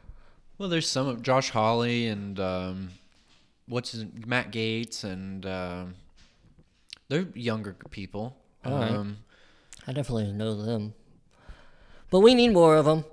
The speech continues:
Speaker 2: and I think it's gonna happen.
Speaker 1: Yeah. It's a matter of time.
Speaker 2: Right.
Speaker 1: I mean,
Speaker 2: Definitely. Definitely.
Speaker 1: So did we do any real predicting? Oh, yeah. We'll, we'll take the House. We might take the Senate.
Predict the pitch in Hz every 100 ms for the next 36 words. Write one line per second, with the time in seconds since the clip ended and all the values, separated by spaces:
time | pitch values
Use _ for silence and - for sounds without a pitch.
0 | - - 147 151 160 180 160 - 160 139
1 | 117 120 120 - _ _ _ _ _ _
2 | _ - _ _ _ 123 101 95 - -
3 | - _ - _ _ - 180 139 101 85
4 | - 85 82 85 147 120 104 90 90 90
5 | - - 117 113 110 104 - - - _
6 | - - - - _ _ _ _ - _
7 | _ _ _ - 123 123 - 123 123 113
8 | 104 101 98 _ _ _ _ _ _ -
9 | - - - 208 208 208 220 285 269 233
10 | 214 214 139 113 160 - 160 147 139 127
11 | 117 101 98 - 131 123 123 135 131 147
12 | 147 113 117 107 107 - - _ _ _
13 | - 120 131 123 123 - - - 92 80